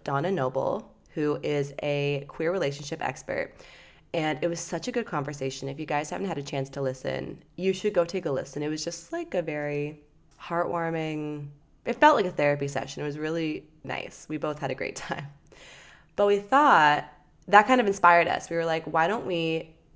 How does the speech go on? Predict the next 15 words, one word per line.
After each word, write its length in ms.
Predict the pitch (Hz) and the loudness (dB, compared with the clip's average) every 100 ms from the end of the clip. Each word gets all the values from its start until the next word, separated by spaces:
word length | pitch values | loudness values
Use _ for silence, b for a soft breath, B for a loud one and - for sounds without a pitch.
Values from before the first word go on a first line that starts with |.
| _ _ | _ _
explore, 960 | 165 156 - 165 165 143 139 120 - - - _ _ _ _ - - _ - | -2 -2 -8 0 2 4 2 2 0 -4 -20 _ _ _ _ -20 -20 _ 6
after 240 | 180 190 196 | 8 8 2
talking 320 | 190 180 180 | 0 0 0
about 200 | 165 - | 0 -2
queer 320 | - 165 160 | -2 0 0
relationships 920 | 156 147 135 151 147 147 139 - - | 0 -2 -4 -6 -8 -4 -4 -4 -6
and 140 | 147 143 | -4 0
dating, 540 | 123 127 - - - - _ b b b | 0 -2 -6 -8 -12 -18 _ b b b
that 220 | 185 180 | 4 4
time 360 | - 202 180 180 | 2 2 4 4
before 680 | 170 - - 196 190 202 196 | 2 -2 4 10 12 12 12
the 120 | 180 | 12
relationship, 840 | 170 160 143 143 139 139 - - - - | 10 8 4 0 -2 -2 -4 -8 -10 4
that 320 | 147 - - | 4 4 8
awkward, 1000 | 175 175 190 190 190 180 175 170 170 170 | 10 10 6 2 8 10 10 8 6 4